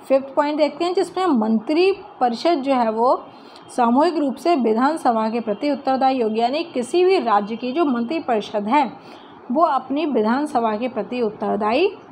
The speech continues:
होगी। जैसे हम कहते हैं सामूहिक रूप से, अ, जो कार्यपालिका है वो, अ, लोकसभा के लिए उत-, उत्तरदायी होती है, ठीक है, तो इसमें विधानसभा के लिए होती है। विधानसभा के अन्य कार्य और शक्तियाँ देखते हैं।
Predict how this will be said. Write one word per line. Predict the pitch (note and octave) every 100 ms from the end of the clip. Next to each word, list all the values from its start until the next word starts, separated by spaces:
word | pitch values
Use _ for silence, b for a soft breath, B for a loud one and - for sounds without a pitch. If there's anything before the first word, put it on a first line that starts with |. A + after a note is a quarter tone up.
| - -
होगी। | A3 G#3 G#3
जैसे | G#3 C#4
हम | C#4+
कहते | C#4+ A4
हैं |
सामूहिक | C5 C4 A#3+ C4 D4
रूप | C#4 C#4
से, | C4+ D4+ D#4
अ, | D#4 B B B - - A#3+ A#3+ A#3+ A3+ A3+ A3+
जो | G#3+ C4
कार्यपालिका | C4 A#3 A3+ A#3+ A#3 A#3+ B3+
है | A3+ B3+
वो, | A#3 A#3 C4 C4+ - - - -
अ, | A3+ A3+ A3
लोकसभा | A3 A#3+ C4 C4+ B3 A#3+
के | A#3+ B3
लिए | B3 C4
उत-, | B3 - A3+ G#3+
उत्तरदायी | A3+ B3+ B3+ B3+ B3+
होती | A#3+ D4
है, | F4+ C#4 - - -
ठीक | D#4+
है, | D#4 - - - - - - - - A#3+
तो | A#3
इसमें | G#3 G#3+ E4
विधानसभा | D4 A3 G3+ F#3 G3+ G#3+
के | A#3+
लिए | B3 A#3
होती | A3+ A3+
है। | A3 - B B B - A3+
विधानसभा | A#3+ C4+ C#4+ C#4+ C#4
के | C#4
अन्य | D4+ - C4 D4
कार्य | D4 B3 B3
और | B3+
शक्तियाँ | B3+ B3 C#4 C4+
देखते | B3 A#3+
हैं। | E4